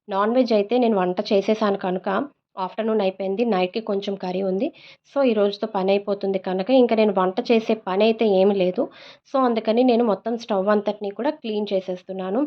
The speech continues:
మళ్ళీ రేపు పొద్దున్న నాకు లక్షవారం నుంచి నేను ఇంకా నాన్ వెజ్ అయితే వండాను కనుక ఫుల్‌గా దాన్ని, ఆహ్, క్లీన్ చేస్తున్నా. కిచెన్ అంతా క్లీన్ చేసి ఇలా ఆర్గనైజ్ చేసేసుకున్నానండి. తర్వాత శుక్రవారం నేను ఇలా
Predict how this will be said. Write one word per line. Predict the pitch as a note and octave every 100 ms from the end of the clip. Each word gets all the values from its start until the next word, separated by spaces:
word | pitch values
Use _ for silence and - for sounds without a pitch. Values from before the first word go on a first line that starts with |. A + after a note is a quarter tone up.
| - _ _
మళ్ళీ | G#3+ G#3 A3+
రేపు | G#3+ G3+
పొద్దున్న | G#3 G3 G#3 G#3+
నాకు | G#3 F#3+ F#3+
లక్షవారం | G#3+ F#3+ - G3+ G#3 G3+
నుంచి | F#3+ G3
నేను | C#4 A3 G3
ఇంకా | F#3+ F#3 F3 F3+ - _ _
నాన్ | G3 F#3+ G#3+
వెజ్ | A#3
అయితే | A3+ G#3+
వండాను | G#3 F#3 F#3+ F#3+
కనుక | F#3 F#3+ E4+ C5+ _ _ _ _
ఫుల్‌గా | A3+ A3+ B3+
దాన్ని, | B3+ G#3+ G3+ D4 F4+ - - _ -
ఆహ్, | G#3 G3+
క్లీన్ | G3+ G#3+ G#3+
చేస్తున్నా. | G#3 G3+ F#3+ - F#3+ - _ _ _ -
కిచెన్ | C4 C4+
అంతా | B3 B3+
క్లీన్ | B3+ A3+ A3
చేసి | A3 G#3
ఇలా | G#3+ G3
ఆర్గనైజ్ | F#3+ G3 G#3+ G#3+
చేసేసుకున్నానండి. | A3 G3+ G3 F#3+ F#3 F#3 F#3 F3+ G#3 C#4+ _ _ _ -
తర్వాత | A#3 C4+ C#4
శుక్రవారం | C4 G#3+ - A#3 A#3+ A#3
నేను | B3 G#3+
ఇలా | G3